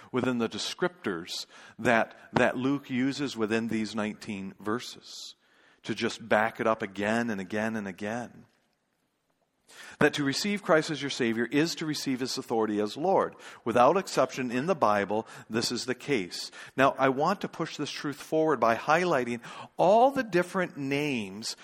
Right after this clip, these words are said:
that Luke uses to describe Christians, uh, in Acts chapter nine. Now, don't touch the button yet. He could have said "people of the way" every single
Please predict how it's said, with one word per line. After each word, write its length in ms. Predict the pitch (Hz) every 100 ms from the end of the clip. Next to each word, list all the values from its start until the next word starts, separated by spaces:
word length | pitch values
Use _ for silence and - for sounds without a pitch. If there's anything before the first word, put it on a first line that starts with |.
| -
that 280 | 139 139 113
Luke 380 | 131 165 208 -
uses 540 | 147 180 196 143 127
to 120 | - 131
describe 560 | 131 - 156 156 147
Christians, 1000 | - - 214 - 135 98 113 165 - - - _ _ _ _ _ -
uh, 160 | 131 113 - -
in 240 | 165 151 -
Acts 380 | 156 170 -
chapter 600 | - 175 139 - 170 165 -
nine. 440 | 180 220 226 180 90
Now, 120 | 220
don't 200 | 156 175
touch 220 | 185 -
the 60 | 170
button 180 | - 98
yet. 140 | - _ _ _ _ _ _ _ _ _ _ _ _ _ _ _ _ _ _ _ _
He 240 | - 269
could 160 | 240 285
have 80 | 277
said 320 | - 202 -
"people 340 | 196 190 190
of 140 | 180 151
the 80 | 135
way" 500 | 160 143 113 107 127 _ _ _ _ _ -
every 460 | 117 143 165 185 170 _
single 600 | - - 120 113 107 110